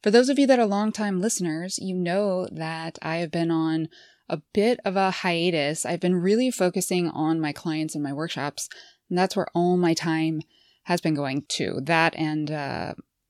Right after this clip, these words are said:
free masterclasses, which you can find a link to those in the show notes. For those of you that are new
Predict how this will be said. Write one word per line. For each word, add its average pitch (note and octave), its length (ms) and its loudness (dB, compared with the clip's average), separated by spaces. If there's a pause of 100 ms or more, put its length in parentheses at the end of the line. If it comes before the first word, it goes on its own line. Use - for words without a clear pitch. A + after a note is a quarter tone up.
free G3+ 540 2 (200)
masterclasses, E3 800 0
which C#3+ 120 -6
you - 60 -12
can D3 100 -6
find D3+ 280 -2
a C3+ 40 -6
link C#3+ 300 -6 (120)
to - 100 -8
those C3+ 360 -8 (540)
in D#3 80 -2
the D3 60 -4
show D3 200 -2
notes. C3 300 -6 (300)
For A3 100 2
those B3+ 160 6
of C#4+ 140 2
you B3 180 6
that G#3+ 140 6
are G3+ 120 6
new F#3+ 560 2